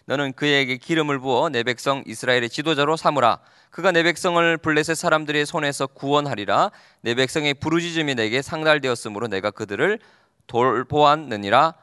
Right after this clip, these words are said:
하셨더니, 이스라엘 백성들의 부르짖음이 상달되어서 그들의 기도가 응답되어서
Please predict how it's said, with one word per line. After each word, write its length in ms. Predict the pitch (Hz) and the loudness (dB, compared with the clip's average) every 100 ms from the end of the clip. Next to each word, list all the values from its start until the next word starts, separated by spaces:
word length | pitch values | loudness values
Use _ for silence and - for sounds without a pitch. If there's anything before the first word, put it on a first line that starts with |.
| _ _ _ _ _ | _ _ _ _ _
하셨더니, 920 | 123 127 123 92 90 98 87 73 69 76 _ _ _ _ _ _ _ _ _ _ _ _ _ _ - | -8 -6 -4 -6 -6 -6 -8 -12 -18 -20 _ _ _ _ _ _ _ _ _ _ _ _ _ _ -14
이스라엘 380 | 156 233 247 226 | 2 4 6 4
백성들의 520 | 214 214 202 190 190 | 0 -2 -2 -2 -2
부르짖음이 920 | - 165 170 196 160 139 143 80 76 | -2 -4 -2 -4 -4 -4 -4 -6 -14
상달되어서 1160 | - - 214 214 208 202 147 117 90 - 92 85 _ _ | -12 -2 -2 2 2 2 0 -4 -4 -8 -14 -14 _ _
그들의 680 | - 180 190 165 202 104 - _ _ _ | -8 -2 2 4 4 2 -2 _ _ _
기도가 640 | _ 208 196 156 175 196 - | _ -4 -2 4 4 4 -2
응답되어서 1300 | 220 233 208 196 - 180 170 165 160 - 220 254 | -10 0 2 0 -4 -4 0 2 0 2 2 4